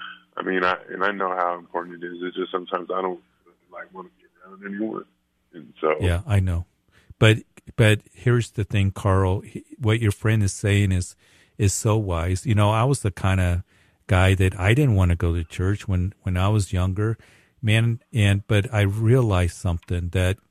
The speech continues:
Speaker 2: God made us to fellowship with him, right? And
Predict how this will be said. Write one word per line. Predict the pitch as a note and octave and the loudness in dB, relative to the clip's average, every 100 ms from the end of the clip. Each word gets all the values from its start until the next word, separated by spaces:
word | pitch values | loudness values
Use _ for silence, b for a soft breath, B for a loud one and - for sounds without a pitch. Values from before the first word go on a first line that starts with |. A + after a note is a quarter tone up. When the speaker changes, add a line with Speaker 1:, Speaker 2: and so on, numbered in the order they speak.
| _ - | _ -10
Speaker 2:
God | - G#2 B2+ | 0 2 2
made | B2+ G#2 | 2 2
us | G2+ - | 2 -2
to | F#2 | -6
fellowship | - F#2 G2 F#2 F#2+ F2 | -2 0 0 0 -2 -2
with | E2+ | -6
him, | - F2 D#2+ D#2 | -2 -2 -2 -2
right? | E2 E2+ G#2 D3+ _ b b b b b - | 0 2 0 -2 _ b b b b b -2
And | B2+ G#2+ G2+ | 4 4 4